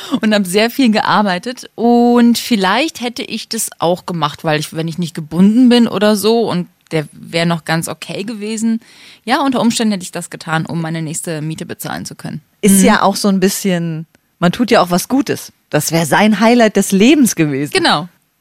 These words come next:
Speaker 1: Hm?
Speaker 2: So, und jetzt spulen wir nach vorne.
Speaker 1: Also, jetzt sind wir im
Speaker 2: wir
Speaker 1: Heute.
Speaker 2: im Heute, unsere
Speaker 1: Mhm.
Speaker 2: jetzige Lebenserfahrung, unsere jetzige Lebenssituation.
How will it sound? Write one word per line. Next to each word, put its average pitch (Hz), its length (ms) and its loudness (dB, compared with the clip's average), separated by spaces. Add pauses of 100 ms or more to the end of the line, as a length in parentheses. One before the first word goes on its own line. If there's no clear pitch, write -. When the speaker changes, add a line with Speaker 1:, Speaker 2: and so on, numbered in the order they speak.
Speaker 1:
Hm? 214 80 -6 (160)
Speaker 2:
So, - 180 2
und 226 120 0
jetzt - 140 2
spulen 349 260 2
wir 320 60 4
nach 302 120 2
vorne. 165 300 0
Speaker 1:
Also, 190 180 -4 (240)
jetzt 214 240 4
sind 294 100 4
wir - 100 4
im 214 60 4
Speaker 2:
wir 285 160 6
Speaker 1:
Heute. - 240 2 (140)
Speaker 2:
im 202 200 4
Heute, 285 600 4
unsere 202 300 0
Speaker 1:
Mhm. 175 60 4
Speaker 2:
jetzige 175 280 0
Lebenserfahrung, 180 1120 2 (680)
unsere 196 340 4
jetzige 180 400 2
Lebenssituation. 180 1300 2